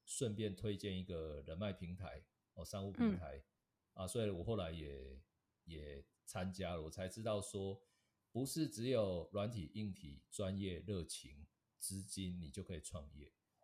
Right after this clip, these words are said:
Speaker 1: 最重要的还是市场跟客户。是。
Speaker 2: 没错，就等于是说要有客户愿意买单啦，然后这样的一个服务才能够真正的持续下去，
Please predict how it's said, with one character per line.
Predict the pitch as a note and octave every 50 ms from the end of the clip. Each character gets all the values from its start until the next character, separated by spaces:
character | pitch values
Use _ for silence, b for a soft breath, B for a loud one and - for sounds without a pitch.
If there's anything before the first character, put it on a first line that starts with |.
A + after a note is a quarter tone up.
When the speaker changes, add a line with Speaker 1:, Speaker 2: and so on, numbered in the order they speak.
| _ _ -
Speaker 1:
最 | C3 A2+
重 | - - A2+ G#2 G#2
要 | G#2 G2
的 | F#2 E2+
还 | F2 E2+ E2+
是 | - - G2 F2+ E2+ D2
市 | D2 - - - A#2 -
场 | - - D2 C2+
跟 | C#2 - D#2+ E2 E2+
客 | - - - D#2+ C#2
户。 | - - - - - _ _ _ _ _ _ _ _ _ _ _ _ _ _ _ _ _ _ _ _ _ _ _ _ _ _ - _ _ _ _ _
是。 | - - - - G2 - C2 - -
Speaker 2:
没 | G3+ F#3 F3
错， | E3 - - G3+ F#3+ F#3 E3 F3 - - _ _ - _ -
就 | D4+ D#4
等 | D4 B3+ G#3
于 | G3+
是 | G#3+ B3 C4+
说 | B3+ C4+ B3+ B3+
要 | B3+ C4 C4+ B3 A3+ G#3+ G3+ F#3+ F#3+ - _ _ - G#3+ G3 G3
有 | G#3+ G3+ F#3 F3 F3 -
客 | - - D4+ C4+ B3+
户 | - C4+ A#3+ A#3
愿 | A3+ B3 C4 A#3+ A3 A3+
意 | A#3 G#3+ F#3+
买 | F3 D#3 C3+ C#3 D3
单 | - F3+ E3 E3 F3 E3+
啦， | D3+ C#3
然 | F3 E3+
后 | F3+ G#3 G#3
这 | - B3
样 | A3 G3+ F#3
的 | F3 F3 E3 E3+
一 |
个 | E3+ F3 E3
服 | - - - D#3+ E3+ G3
务 | G3 F3+
才 | - F3 E3+
能 | D#3+ D#3 D#3+ D#3+ D#3
够 | - F#3 F3
真 | E3+ F3+ F3 F3+
正 | F3 G3 F3
的 | D3+ D3
持 | - - - - D3+
续 | D3+ - - E3
下 | D3 - F3 D3+ D3
去， | - - - - - C#3+ D#3